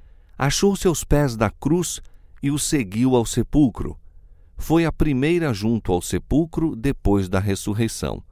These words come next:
a primeira a proclamar o Salvador ressuscitado.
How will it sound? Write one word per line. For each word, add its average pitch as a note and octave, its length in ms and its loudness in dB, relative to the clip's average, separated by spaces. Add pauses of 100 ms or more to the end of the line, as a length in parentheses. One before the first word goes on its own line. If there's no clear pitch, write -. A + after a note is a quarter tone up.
(440)
a G2 140 -2
primeira B2+ 800 2
a A2+ 160 -2
proclamar F#2+ 720 0
o F#2 80 0
Salvador D#2 640 -2
ressuscitado. D#2+ 880 -8